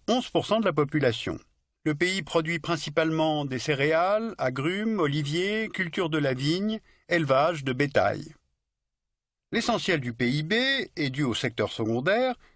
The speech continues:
c'est-à-dire l'industrie, qui représente quarante-sept pour cent du P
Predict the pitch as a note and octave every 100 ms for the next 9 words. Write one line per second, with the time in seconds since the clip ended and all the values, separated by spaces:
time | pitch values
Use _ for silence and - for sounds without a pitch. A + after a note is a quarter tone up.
0 | _ G2+ G2 G#2+ F#2+ G#2+ C3+ C#3+ - A3
1 | B3+ B3+ - _ _ _ - E3 F#3 F#3+
2 | F3+ D#3+ A#2+ A#3+ B3+ G3+ F#3 D#3 D3+ -
3 | D3+ C3 A2+ G#2+